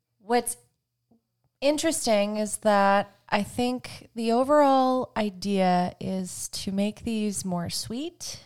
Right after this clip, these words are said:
which I totally get. I mean, a lot of people love sweet wines. It makes it more enjoyable, more easy to drink. And so that's definitely something, like, a college student who's first tw-, turning twenty-one, hopefully, I don't know.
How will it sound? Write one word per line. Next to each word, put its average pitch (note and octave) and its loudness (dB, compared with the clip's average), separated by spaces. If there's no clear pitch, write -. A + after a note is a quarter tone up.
which G#3+ 0
I G3 2
totally C#4+ 4
get. E3 2
I G#3+ 0
mean, G#3 -2
a G#3 0
lot G#3+ 0
of B3 -4
people A3+ -4
love A#3+ 0
sweet - -2
wines. E3+ -4
It G3+ -2
makes A#3 -4
it B3+ -2
more A3+ -2
enjoyable, E3+ 2
more A3 2
easy A3 -2
to G3 0
drink. F3 -6
And F3 -4
so G3+ -4
that's A3+ -2
definitely A3 0
something, G3+ 0
like, E3 -4
a G#3 -10
college E4+ 0
student F3+ -2
who's F#3+ -4
first F#3+ -4
tw-, - -12
turning F#3+ -2
twenty-one, F#3+ 2
hopefully, F#3 -6
I F3 -6
don't F#3 -10
know. F3 -10